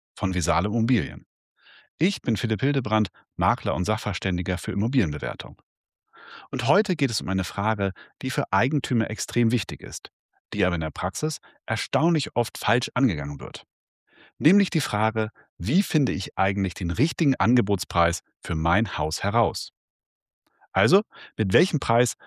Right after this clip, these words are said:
sollte ich in den Markt gehen, wenn ich meine Immobilie verkaufen möchte? Denn genau da passieren häufig die ersten großen Fehler. Viele Eigentümer orientieren sich an, nach ihrem Bauchgefühl, an irgendwelchen Nachbarn oder an einem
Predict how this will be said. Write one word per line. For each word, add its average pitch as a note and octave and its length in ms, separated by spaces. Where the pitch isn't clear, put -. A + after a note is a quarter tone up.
sollte G2+ 280
ich - 120
in F#2+ 40
den F2+ 120
Markt F#2+ 340
gehen, D3 260
wenn E2 240
ich F#3 240
meine A2 280
Immobilie F2 360
verkaufen D#3+ 480
möchte? - 380
Denn B2 140
genau C3+ 460
da C#3+ 320
passieren G#2 400
häufig A#2+ 420
die - 160
ersten F2 300
großen F2 340
Fehler. C#3 380
Viele F2+ 300
Eigentümer G2 540
orientieren G2 400
sich G2 180
an, F#2 80
nach F2+ 140
ihrem G2 160
Bauchgefühl, G#2 580
an A#2 120
irgendwelchen D3 540
Nachbarn A#2+ 540
oder D#3 400
an G2 140
einem F#2+ 180